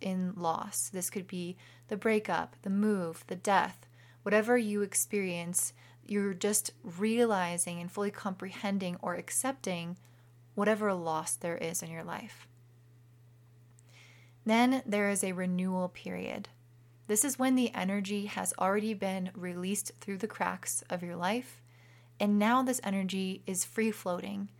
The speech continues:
and it can be used to regenerate new life and new things. However, something that the author didn't mention, which I think is so important, is this process of being in the in-between.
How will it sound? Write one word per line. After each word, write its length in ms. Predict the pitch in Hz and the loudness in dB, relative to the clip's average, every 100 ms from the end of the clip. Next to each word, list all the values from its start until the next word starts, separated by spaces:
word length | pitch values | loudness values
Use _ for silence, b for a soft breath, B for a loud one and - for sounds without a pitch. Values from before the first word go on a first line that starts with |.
| b b b b - | b b b b 2
and 100 | 214 | 2
it 120 | 214 | 4
can 120 | 226 | 2
be 100 | 214 | 2
used 380 | 208 247 277 - | 4 4 2 0
to 100 | - | -4
regenerate 720 | 202 185 202 240 247 190 175 | -2 -2 2 2 4 2 0
new 320 | 190 196 247 277 | 0 2 2 2
life 420 | 208 175 180 - - | 0 0 -4 -8 -2
and 200 | 196 202 | 2 4
new 160 | 226 | 4
things. 540 | 233 - - 220 - - - - b b b b | 2 -4 -6 -8 -10 -12 -20 -20 b b b b
However, 680 | - 220 277 320 190 - 247 - | 2 4 6 4 2 0 -4 -8
something 300 | - 226 247 | -2 0 2
that 160 | 240 214 | 2 0
the 120 | 208 | 0
author 320 | - 196 190 | 2 2 0
didn't 320 | 180 233 240 | 0 2 2
mention, 460 | 185 180 180 - 180 | -2 -4 -4 -6 -6
which 160 | 180 185 | -4 -4
I 60 | |
think 260 | 185 185 185 | -4 -4 -4
is 220 | 170 - - | -2 -4 -4
so 400 | - - 254 226 | -6 0 4 4
important, 640 | 180 214 - 170 175 - - b b b b b b - | 2 0 -2 -4 -10 -14 -20 b b b b b b 4
is 340 | 254 262 254 | 4 4 2
this 260 | - 214 208 | 2 2 0
process 800 | - 202 185 185 - 180 190 - | -4 -4 -2 0 0 0 0 -2
of 200 | 185 180 | -4 -4
being 300 | 208 220 247 | 0 2 4
in 120 | 240 | 4
the 120 | 208 | 0
in-between. 800 | - 185 180 180 - - 208 220 | 0 -4 -4 -6 -10 -10 -8 -10